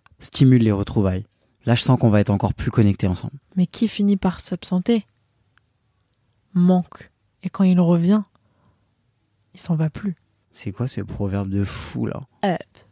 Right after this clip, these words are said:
Speaker 1: Up.
Speaker 2: On a
Speaker 1: Out.
Speaker 2: des nouvelles expressions. On est parti en
Speaker 1: Ah,
Speaker 2: vacances,
Speaker 1: on va
Speaker 2: on est
Speaker 1: vous
Speaker 2: rentré
Speaker 1: saouler,
Speaker 2: avec,
Speaker 1: là.
Speaker 2: avec notre valise et nos nouvelles expressions. Up,
Speaker 1: On va vous
Speaker 2: out.
Speaker 1: saouler, là.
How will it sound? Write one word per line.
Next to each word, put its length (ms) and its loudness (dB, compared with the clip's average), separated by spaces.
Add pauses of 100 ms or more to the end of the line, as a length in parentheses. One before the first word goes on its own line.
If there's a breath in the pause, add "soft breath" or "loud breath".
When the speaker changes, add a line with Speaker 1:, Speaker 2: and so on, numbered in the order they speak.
(200)
Speaker 1:
Up. 280 4 (440)
Speaker 2:
On 40 0
a 160 4
Speaker 1:
Out. 60 6
Speaker 2:
des 60 4
nouvelles 380 4
expressions. 460 0
On 100 0
est 140 -2
parti 260 -6
en 40 2
Speaker 1:
Ah, 100 2
Speaker 2:
vacances, 240 0
Speaker 1:
on 60 0
va 20 2
Speaker 2:
on 40 2
est 40 4
Speaker 1:
vous 80 2
Speaker 2:
rentré 160 -2
Speaker 1:
saouler, 160 2
Speaker 2:
avec, 80 -6
Speaker 1:
là. 100 -8
Speaker 2:
avec 200 -2
notre 180 2
valise 300 4
et 60 2
nos 120 2
nouvelles 340 0
expressions. 360 -6 (140)
Up, 140 4
Speaker 1:
On 100 2
va 140 4
vous 80 4
Speaker 2:
out. 60 -2
Speaker 1:
saouler, 200 -2
là. 140 -4